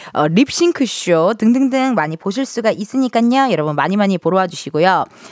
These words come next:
다들 어떻게 입으셨어요? 그래서 안은경님, "밑에는 반바지에 위엔 야-, 반팔에 얇은 가디건 입으니 어느 정도 덥지 않고 딱 좋으네요." 라고 문자 주셨네요.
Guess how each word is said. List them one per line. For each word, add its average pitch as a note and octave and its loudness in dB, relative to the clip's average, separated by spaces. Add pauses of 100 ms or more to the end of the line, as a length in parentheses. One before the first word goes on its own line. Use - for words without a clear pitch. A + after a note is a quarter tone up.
(140)
다들 C#4 2
어떻게 C#4 4
입으셨어요? C#4+ 2
그래서 F#3 0 (240)
안은경님, D#4+ 4 (340)
"밑에는 E4+ 2
반바지에 A#3+ 0
위엔 A3 2
야-, D3+ 0
반팔에 A#3+ 0 (320)
얇은 G#3 2
가디건 B3 0
입으니 F3+ 0
어느 F3 2
정도 G3+ 0
덥지 - -4
않고 - -2
딱 - -4
좋으네요." C#4+ 2
라고 D#3+ 0
문자 D4 -4
주셨네요. G#3 0